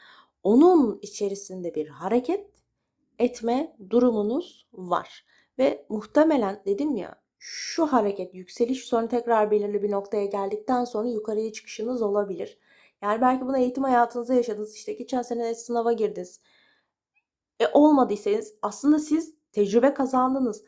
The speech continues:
Yani aslında sıfır noktasında değilsiniz. Daha tecrübeli, daha bilgilisiniz. İşte buradan bir ilerleyiş. İş hayatında ona göre bir tecrübe. E, işte ilk çocukta yapılan hata ikincide yapılmaz. Böyle bir tecrübe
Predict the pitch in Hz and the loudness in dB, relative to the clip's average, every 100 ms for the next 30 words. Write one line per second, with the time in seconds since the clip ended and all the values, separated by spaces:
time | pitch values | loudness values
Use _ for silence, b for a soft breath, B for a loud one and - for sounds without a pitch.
0 | b b _ 190 208 - 202 262 254 262 | b b _ 0 0 0 -4 -2 -2 0
1 | 277 254 240 247 - 330 359 262 254 185 | 2 2 2 -2 -4 -2 0 0 -2 -4
2 | 165 185 247 233 196 226 294 254 220 220 | -2 -2 -2 -2 0 0 2 0 0 -2
3 | 196 170 170 - - - - _ _ _ | -4 -6 -12 -14 -16 -20 -20 _ _ _
4 | - 165 170 254 247 214 190 180 170 170 | -8 -4 0 4 4 2 -2 -6 -6 -8
5 | - - 196 - 208 208 202 202 196 196 | -14 -16 -10 -4 0 0 -2 -4 -2 -2
6 | 190 190 185 180 - 185 - 180 175 180 | -2 -4 -4 -8 -6 -8 -6 -4 -4 -6
7 | _ b b b b 175 165 - - - | _ b b b b -2 -2 -2 -6 -2
8 | 233 226 247 226 214 233 214 214 214 208 | -4 0 0 0 2 4 4 4 2 2
9 | 202 208 202 - - 214 202 190 190 190 | 2 0 0 -2 -8 -6 -2 -2 -2 -4
10 | 196 180 175 - - 214 240 208 202 180 | -8 -6 -8 -6 4 6 6 4 -2 -8
11 | 160 165 170 | -10 -14 -16